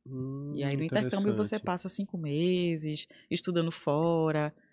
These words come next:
Speaker 2: governo custeando tudo. É incrível, é incrível.
Speaker 1: Então, nesse período, o, o Estado paga passagem,
Speaker 2: Isso.
Speaker 1: alimentação,
Speaker 2: É.
Speaker 1: hospedagem.
Speaker 2: Exato.
Speaker 1: Que bacana,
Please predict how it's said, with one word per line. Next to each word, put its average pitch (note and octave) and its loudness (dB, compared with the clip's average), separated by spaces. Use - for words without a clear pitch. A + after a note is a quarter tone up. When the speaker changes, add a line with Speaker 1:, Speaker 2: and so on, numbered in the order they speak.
Speaker 2:
governo E3 2
custeando D#3 0
tudo. E3 4
É D#3+ 8
incrível, C#3 0
é E3 -6
incrível. C3+ -6
Speaker 1:
Então, B2 4
nesse C3 4
período, C3 4
o, B2+ 2
o A#2 6
Estado A#2 2
paga A#2 0
passagem, A#2+ 6
Speaker 2:
Isso. G#2+ 4
Speaker 1:
alimentação, G#2 0
Speaker 2:
É. C#3+ 6
Speaker 1:
hospedagem. G#2 -2
Speaker 2:
Exato. C#3 -6
Speaker 1:
Que - -14
bacana, F#2 -4